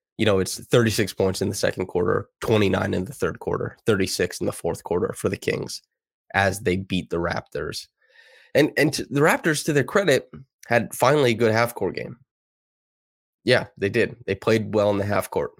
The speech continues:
mostly because Fred VanVleet was, you know, it's not often you get thirty-nine points out of Fred VanVleet. It's,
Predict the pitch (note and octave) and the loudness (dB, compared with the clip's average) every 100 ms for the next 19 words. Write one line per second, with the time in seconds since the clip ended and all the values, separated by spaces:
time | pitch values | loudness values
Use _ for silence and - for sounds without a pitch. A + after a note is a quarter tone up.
0 | - A#2+ D#3 E3 C3+ B2+ G#2+ - G#2 G2 | -2 0 2 0 0 0 0 0 -2 0
1 | F#2+ F#2+ G2 G2 F2+ F2+ - - - _ | -2 -2 -2 -2 0 -2 -2 -6 -12 _
2 | _ _ _ _ G#2+ G2+ E2+ - - G#2 | _ _ _ _ 0 0 0 -8 -8 -2
3 | A#2 G#2+ F#2+ - G#2 G2 - G2 F#2+ F#2+ | 0 2 2 0 -2 -2 -2 -2 0 -2
4 | F2+ F#2 F#2 G2 F#2+ F#2+ F#2 G2 F#2 F2+ | -2 -2 -2 0 -2 0 -2 0 -2 -2
5 | G2 G#2 - _ _ _ - G2 - - | -2 -2 -6 _ _ _ -4 -2 -2 -4
6 | - | -6